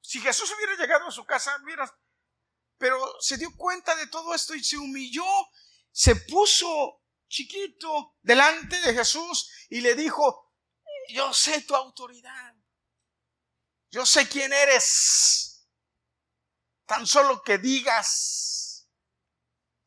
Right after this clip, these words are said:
Y luego fíjate qué responde Jesús.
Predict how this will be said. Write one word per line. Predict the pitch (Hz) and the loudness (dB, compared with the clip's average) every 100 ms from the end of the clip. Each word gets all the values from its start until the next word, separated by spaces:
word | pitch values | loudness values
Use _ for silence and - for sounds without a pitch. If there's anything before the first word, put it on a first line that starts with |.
| _ _ _ _ _ _ _ | _ _ _ _ _ _ _
Y | 214 | -6
luego | 220 262 277 | 2 4 2
fíjate | 302 294 262 254 - | 0 2 2 0 2
qué | 233 233 | 4 6
responde | 247 214 - 220 233 233 | 4 2 0 -6 -6 -6
Jesús. | - 180 - 262 240 - - - - | -6 -4 -4 -6 -8 -6 -6 -6 -10